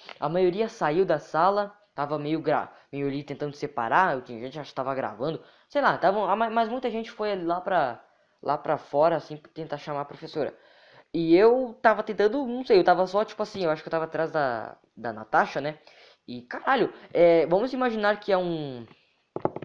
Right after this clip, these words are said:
não sei, vamos pensar aqui, vamos pensar uma formiga, ah, atrás de um humano. É, é uma comparação bem simples e que faz sentido. Porque, caralho, mano, eu, eu tava, toquei nas costas da mina pra tentar puxar ela, pra tentar coisar.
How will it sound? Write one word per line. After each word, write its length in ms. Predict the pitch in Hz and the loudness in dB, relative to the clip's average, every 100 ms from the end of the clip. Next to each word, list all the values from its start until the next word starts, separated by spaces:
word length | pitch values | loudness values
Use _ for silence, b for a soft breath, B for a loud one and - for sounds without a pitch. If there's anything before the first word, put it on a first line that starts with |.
| - - - _ B B B B B B - | -14 -16 -16 _ B B B B B B -14
não 100 | 143 | -14
sei, 240 | - 135 | -4 -4
vamos 160 | 131 147 | -4 -4
pensar 240 | 160 147 | -4 -4
aqui, 240 | 139 139 127 | -4 -4 -2
vamos 280 | 156 202 | 0 0
pensar 300 | 202 196 190 | 0 0 2
uma 140 | 180 180 | 2 2
formiga, 760 | - 214 208 190 247 208 262 b b b b b _ _ _ _ - | 4 4 4 2 0 2 2 b b b b b _ _ _ _ 4
ah, 380 | 190 190 - | 6 6 4
atrás 580 | 196 190 175 175 214 196 143 | -2 2 2 4 0 -6 -14
de 180 | 151 202 | -10 -6
um 180 | 226 | -4
humano. 360 | 214 160 127 120 - | -2 -2 -4 -10 -14
É, 100 | 254 | -14
é 180 | 139 175 | -12 -12
uma 280 | 233 214 190 | -10 -12 -12
comparação 480 | - 208 196 - 196 | -8 -6 -6 -8 -10
bem 140 | 220 | -10
simples 420 | - 185 180 170 | -8 -8 -8 -8
e 60 | 165 | -10
que 80 | - | -8
faz 140 | 170 | -8
sentido. 340 | 175 170 139 - B B B B - | -8 -10 -10 -10 B B B B -8
Porque, 300 | 160 160 165 | -6 0 -2
caralho, 560 | - 214 220 294 285 214 | 4 4 6 4 2 2
mano, 200 | 175 160 | 2 4
eu, 180 | 160 156 | 2 4
eu 160 | 175 170 - | 2 0 -4
tava, 220 | 185 175 | -4 -4
toquei 300 | 180 170 175 | -6 -6 -4
nas 140 | 214 202 | -4 -4
costas 240 | 202 202 | -4 -2
da 100 | 160 | -2
mina 220 | 156 202 | -2 -2
pra 140 | 196 156 | -2 -2
tentar 640 | - 135 160 170 123 110 - | -8 0 4 6 4 0 -10
puxar 320 | 127 - 123 | -10 -4 0
ela, 240 | 143 226 | 0 0
pra 140 | - 135 | -2 -4
tentar 380 | - 135 127 143 | -4 -6 -4 -4
coisar. 520 | 131 117 185 202 | -4 2 2 2